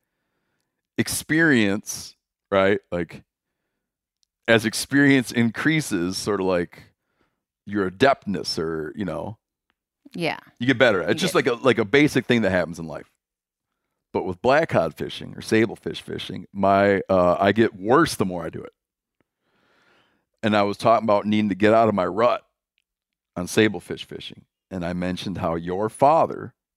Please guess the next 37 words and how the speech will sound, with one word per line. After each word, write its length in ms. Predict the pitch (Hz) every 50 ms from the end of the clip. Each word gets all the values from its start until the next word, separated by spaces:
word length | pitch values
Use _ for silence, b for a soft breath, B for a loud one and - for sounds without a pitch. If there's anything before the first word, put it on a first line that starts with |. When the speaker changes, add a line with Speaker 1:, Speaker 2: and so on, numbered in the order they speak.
| _ _ _ _ _ _ _ _ _ _ _ _ _ _ _ _ _ _ _ _ _ _ _ _ _ -
Speaker 1:
when 140 | 98 92
I 160 | 92 92 92 92
asked 340 | 90 92 90 87 - -
him 380 | - 156 208 175 117 101 110 104 -
why 260 | 95 95 92 90 90
he's 240 | 90 117 143 175 -
so 220 | - - 98 82
successful 600 | - - 82 - - 101 87 82 80 - - 87
fishing 360 | - - 92 85 - - 92
black 320 | 80 90 90 87 85 78 -
cod 260 | - 90 85 85 82
in 80 | 78 78
Southeast 500 | - 92 76 76 - 85 82 78 - -
Alaska, 520 | 80 73 76 71 71 - - - - 95 95
he 180 | 98 110 113 117
laid 200 | 110 107 101 98
out 240 | 98 92 92 92 -
for 120 | - 101
me 180 | 98 95 90 87
his 220 | 90 85 82 -
formula. 500 | - - 143 160 151 113 92 78 - - - _ _ -
Speaker 2:
Oh, 140 | 190 156
boy. 420 | - - - - - - 190 185 - _ _ _ _ _ _ _ _ _ _ _
Speaker 1:
You 80 | - 95
don't 60 | 92
want 80 | 87
me 60 | 90 87
to 40 | 85
mention 300 | 85 87 92 - - 135
it? 100 | 156 180
Speaker 2:
No, 120 | 196 220
I 120 | 254 202 175
don't 100 | 185 196
know 100 | 196 185
what 120 | 175 170 156
it 80 | 156 165
is. 460 | 190 180 139 139 - - - - -